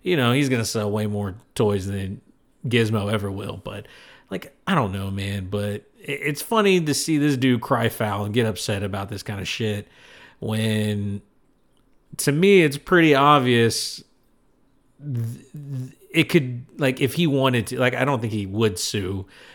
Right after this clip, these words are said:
and I don't even think he jokes around with that. He just sounds mad enough that he might. But if he were to try, I think Disney could have a counter argument with, um,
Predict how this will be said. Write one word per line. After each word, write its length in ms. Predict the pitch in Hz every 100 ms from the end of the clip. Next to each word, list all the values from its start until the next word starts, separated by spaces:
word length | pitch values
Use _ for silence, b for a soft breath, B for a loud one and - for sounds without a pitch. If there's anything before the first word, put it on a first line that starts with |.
| B
and 160 | 107 104
I 80 | 120
don't 180 | 110
even 180 | 110 104
think 200 | 101 107
he 80 | 104
jokes 400 | 95 117 113 -
around 320 | 107 110 107
with 80 | 95
that. 100 | -
He 140 | 101
just 160 | 113 104
sounds 260 | 123 104 98
mad 300 | 107 107 107
enough 280 | 101 95 -
that 180 | 98
he 80 | 104
might. 520 | 95 110 131 104 95 - B B B B
But 560 | 110 120 117 113 110 - _ _ -
if 200 | 123 104
he 180 | 139 175
were 160 | 165
to 160 | 117 117
try, 580 | - 151 151 147 131 117
I 60 |
think 400 | 117 131 110 104
Disney 760 | 123 135 123 120 117 113 107 110 -
could 300 | - 123 113
have 260 | 107 113 107
a 180 | 104 98 _ _
counter 580 | - 151 151 139 123 113
argument 760 | 113 117 107 104 104 101 92 - _ B B B B B
with, 480 | 110 110 104 104 -
um, 640 | 104 98 95 95 90 90